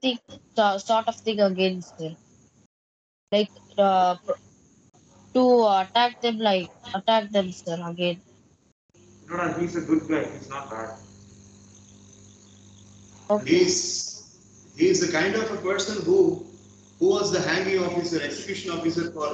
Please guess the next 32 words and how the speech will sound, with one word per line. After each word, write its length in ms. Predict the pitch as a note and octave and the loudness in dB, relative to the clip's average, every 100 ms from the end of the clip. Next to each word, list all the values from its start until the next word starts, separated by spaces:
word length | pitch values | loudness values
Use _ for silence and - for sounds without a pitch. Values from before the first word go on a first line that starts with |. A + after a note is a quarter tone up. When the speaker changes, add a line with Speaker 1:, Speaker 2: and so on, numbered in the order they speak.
| - | -6
Speaker 3:
Bhagat 240 | F3+ D#3+ - | -6 -6 -4
Singh 340 | E3 D#3 D3+ | -2 -2 -2
and, 240 | C#3+ C3 | -4 -4
uh, 120 | A#2+ A#2+ | -4 -2
Speaker 2:
Ah, 400 | A#2+ A2 G2 - - | -2 -4 -6 -12 -18
exactly. 320 | A2+ A2 A2 | -12 -10 -6
Speaker 3:
Chandrasekhar 480 | C3+ D#3 D#3+ E3 D3 C#3+ | 0 2 4 2 4 2
Azad 300 | C#3+ D3+ D3 | 2 0 0
in 220 | C3+ A#2+ | -2 -4
Rang 140 | B2+ | 0
De 80 | D3+ | 0
Basantee 380 | D3 - C3 C3 | 0 -4 -6 -8
movie. 280 | B2+ B2 - | -6 -8 -10
Speaker 2:
Yeah, 120 | - | -10
that, 260 | A2 B2 B2+ | -10 -8 -10
that. 180 | A2+ - | -12 -10
Speaker 3:
A 40 | |
person 340 | - E3 F3+ E3 | 0 2 2 4
who's 200 | E3 - | 4 6
been 160 | E3 | 2
very 180 | D3 C#3 | 4 2
sensible 480 | - C#3+ - - - - - C#3+ | 0 -4 -8 -10 -12 -14 -16 -10
and, 220 | C#3+ C#3 | -8 -6
uh, 40 | B2+ C3 | -6 -4
looking 220 | C#3+ E3 D3 | -4 -4 -4
forward 340 | D3 D3 - | -2 -2 -4
to 100 | B2+ | -4
have 220 | C3+ C3+ | -4 -4
a 60 | C3 | -2
Speaker 1:
Oh. 160 | G#3 | -2
Speaker 3:
good, 100 | G3 - - - - - - - - - - - | -2 -8 -20 -20 -20 -20 -20 -20 -20 -20 -20 -10
yeah, 180 | F#2+ - | -8 -8